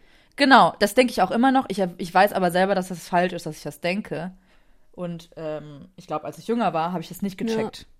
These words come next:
Speaker 2: Ja, keine Ahnung,
Speaker 1: Und
Speaker 2: ich
Speaker 1: das
Speaker 2: guck
Speaker 1: sind
Speaker 2: dann
Speaker 1: halt
Speaker 2: die
Speaker 1: alles
Speaker 2: Leute,
Speaker 1: so Sachen.
Speaker 2: wenn ich sie, wenn ich so da richtig, weil es ist einfach so ein Winkel, den kennt man.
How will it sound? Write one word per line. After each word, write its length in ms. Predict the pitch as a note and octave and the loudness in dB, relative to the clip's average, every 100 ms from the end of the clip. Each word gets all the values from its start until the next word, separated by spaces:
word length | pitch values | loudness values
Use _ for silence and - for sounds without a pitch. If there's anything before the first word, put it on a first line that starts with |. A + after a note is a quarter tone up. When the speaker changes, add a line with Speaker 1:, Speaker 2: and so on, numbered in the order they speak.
| _ _ _ _ _ _ _ _ - | _ _ _ _ _ _ _ _ -6
Speaker 2:
Ja, 140 | B3 | -4
keine 280 | C4 D4 C#4 | 0 0 2
Ahnung, 180 | - G3+ | 2 2
Speaker 1:
Und 40 | G3+ | 2
Speaker 2:
ich 140 | D#4 | 0
Speaker 1:
das 80 | G#3+ | 0
Speaker 2:
guck 60 | D#4+ | 4
Speaker 1:
sind 80 | D#4+ | 4
Speaker 2:
dann 60 | |
Speaker 1:
halt 100 | D#4 | 6
Speaker 2:
die 60 | D4 | 8
Speaker 1:
alles 140 | C4+ D4 | 8 6
Speaker 2:
Leute, 60 | B3+ | 6
Speaker 1:
so 60 | |
Sachen. 440 | C4 A#3+ G#3 G3+ C4+ | 6 6 2 -2 2
Speaker 2:
wenn 120 | C4+ | 2
ich 120 | D4+ | 2
sie, 180 | - B3+ | 0 -2
wenn 100 | C4+ | 0
ich 100 | C#4+ | 0
so 160 | C#4 C4 - - - | 0 -6 -8 -16 -2
da 140 | B3 A#3+ | 0 2
richtig, 440 | C#4 C#4 C#4 - | 0 -2 -6 0
weil 220 | A3+ G#3 - _ - | 2 2 -2 _ -8
es 180 | A#3 - | -6 -4
ist 140 | A#3+ | 0
einfach 360 | A#3 B3 B3 - | 0 0 -2 -4
so 140 | B3 - | -4 0
ein 380 | A#3+ B3+ A3+ G#3+ | 4 4 2 2
Winkel, 380 | B3+ B3 C#4 | 2 2 2
den 240 | A#3+ A3 - | 2 0 -2
kennt 380 | - B3+ C4 B3+ | -2 0 -2 0
man. 220 | C4+ | 2